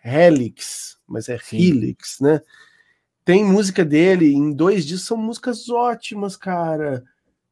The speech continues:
Speaker 1: Eu gostava demais, aquela Rock You, você lembra? Give me an
Speaker 2: Não.
Speaker 1: R, R,
Speaker 2: Não, não lembro
Speaker 1: oh,
Speaker 2: como.
Speaker 1: que era a
Speaker 2: Eu sei
Speaker 1: música
Speaker 2: que
Speaker 1: famosa
Speaker 2: eu
Speaker 1: dele. E
Speaker 2: não
Speaker 1: tinha,
Speaker 2: acompanho muito.
Speaker 1: cara, ele tinha músicas muito boas, muito boas mesmo, em várias,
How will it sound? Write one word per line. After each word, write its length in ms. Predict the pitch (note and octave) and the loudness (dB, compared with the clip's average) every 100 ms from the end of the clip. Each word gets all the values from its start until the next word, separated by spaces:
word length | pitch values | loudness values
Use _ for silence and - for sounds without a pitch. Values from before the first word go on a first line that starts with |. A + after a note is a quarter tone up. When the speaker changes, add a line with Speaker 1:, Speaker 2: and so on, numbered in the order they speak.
| - | -6
Speaker 1:
Eu 100 | E3 | -2
gostava 360 | F3 - G3 | -2 0 -2
demais, 400 | F#3 G#3 F#3 G3 F3+ | -2 -2 0 2 2
aquela 260 | F#3 F#3 | 2 2
Rock 400 | E3 F3+ F#3+ - | 4 2 0 -4
You, 140 | F#3+ E3 | -2 0
você 120 | E3+ | 0
lembra? 260 | A3+ F3 | 0 0
Give 160 | E3+ E4 | -2 -2
me 160 | E4 E4 | -2 -2
an 100 | E4 | -4
Speaker 2:
Não. 80 | E4+ E4+ D4+ A#3+ E3+ | -4 -2 0 0 -2
Speaker 1:
R, 100 | - - | -6 -8
R, 200 | - - | -8 -8
Speaker 2:
Não, 260 | G2+ F3 F3 | -6 -6 -6
não 280 | G3+ E4 E4+ | -2 2 2
lembro 220 | - - | 0 -2
Speaker 1:
oh, 20 | |
Speaker 2:
como. 180 | A3+ F#3+ F#3+ - | -6 -8 -8 0
Speaker 1:
que 60 | |
era 80 | G#3+ | 2
a 80 | G#3+ | 2
Speaker 2:
Eu 60 | - | 2
sei 80 | F3 | 0
Speaker 1:
música 20 | |
Speaker 2:
que 40 | |
Speaker 1:
famosa 460 | A3+ G#3+ F#3+ G3 F3+ | 0 2 4 4 2
Speaker 2:
eu 60 | |
Speaker 1:
dele. 320 | D#3+ D#3+ B2+ A#2 - G#2 - _ _ _ _ - | 0 0 0 -4 -16 -16 -18 _ _ _ _ -4
E 40 | |
Speaker 2:
não 60 | F3+ | -2
Speaker 1:
tinha, 320 | F#3 A3 B3+ | -2 0 6
Speaker 2:
acompanho 220 | B3+ A#3+ A3 G#3 | 6 4 -2 -10
muito. 100 | - _ _ - | -18 _ _ 0
Speaker 1:
cara, 240 | A#3 A3+ | 4 4
ele 120 | G3 | 4
tinha 180 | F#3+ B3+ | 0 -2
músicas 380 | A3 B3 B3+ G3 | 0 -2 -6 -6
muito 280 | G3 A3 F3+ | -6 -6 -6
boas, 460 | C#3+ C3+ A#2+ A2 | -2 -2 -2 -8
muito 380 | A2 D3 G3+ F#3 | -6 -2 -2 -4
boas 400 | D3 C#3+ D#3 C3+ | -2 2 2 2
mesmo, 340 | B2+ D3 D#3 D#3+ | 0 -2 -2 -2
em 140 | C#3+ | -4
várias, 760 | A#2 D3+ F3 G3 F3 D3+ - | 2 4 6 4 2 0 -6